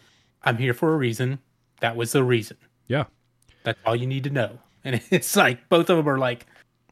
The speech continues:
Speaker 1: not talking to each other about what's really going on <laughs> because they're just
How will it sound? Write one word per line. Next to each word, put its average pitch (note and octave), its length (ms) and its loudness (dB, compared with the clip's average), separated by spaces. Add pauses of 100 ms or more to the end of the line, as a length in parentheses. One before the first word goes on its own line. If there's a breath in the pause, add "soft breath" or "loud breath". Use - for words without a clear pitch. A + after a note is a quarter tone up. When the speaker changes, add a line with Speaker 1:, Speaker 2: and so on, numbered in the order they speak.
(200)
Speaker 1:
not C#3+ 280 2
talking D3 340 0
to A#2+ 120 0
each A2+ 140 -2
other A#2+ 160 2
about B2 180 0
what's B2+ 180 -4
really C3+ 220 2
going B2+ 260 2
on B2 160 4 (220)
<laughs> F3 340 2 (160)
because E3+ 400 -8
they're D#3+ 160 0
just D3+ 360 -2